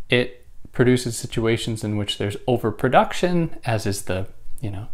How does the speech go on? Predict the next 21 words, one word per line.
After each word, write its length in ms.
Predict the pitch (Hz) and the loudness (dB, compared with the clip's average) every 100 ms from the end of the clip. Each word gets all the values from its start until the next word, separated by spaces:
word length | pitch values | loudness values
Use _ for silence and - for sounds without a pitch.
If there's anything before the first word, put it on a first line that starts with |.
| - 110 | -6 -4
as 140 | - | -4
is 120 | 101 | -4
the 80 | - | -6
case 320 | - 165 156 | -2 0 0
with 120 | 120 107 | -2 -2
any 240 | 101 98 | -2 -2
kind 180 | 113 101 | -2 -4
of 80 | - | -2
unchecked 680 | 123 117 104 113 101 - - - - - | 0 0 0 -2 -2 -4 -6 -6 -6 -10
production 400 | - 104 - - | 0 2 2 0
or 100 | 101 | -2
exploitation 680 | 101 - 95 - 110 104 101 | -4 -4 -4 -2 -4 -2 -4
of 100 | 98 | 2
labor, 560 | 139 156 151 151 143 - - - - | 4 4 4 2 0 -4 -8 -6 2
which 240 | 151 - | 2 2
can 140 | 151 147 | 2 4
only 360 | 156 156 147 | 4 4 4
lead 380 | 123 120 120 104 | 4 6 6 2
to 300 | - 107 101 | 0 0 2
eventual 380 | 101 101 - 98 - | 0 0 0 -4 -2
crises 720 | - 131 127 - 127 120 117 | 0 2 2 2 2 2 0